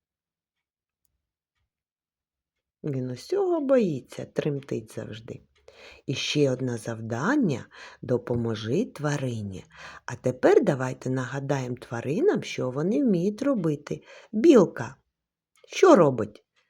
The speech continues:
Стрибає. Вовк що робить?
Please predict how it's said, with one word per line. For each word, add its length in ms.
Стрибає. 1120
Вовк 680
що 380
робить? 560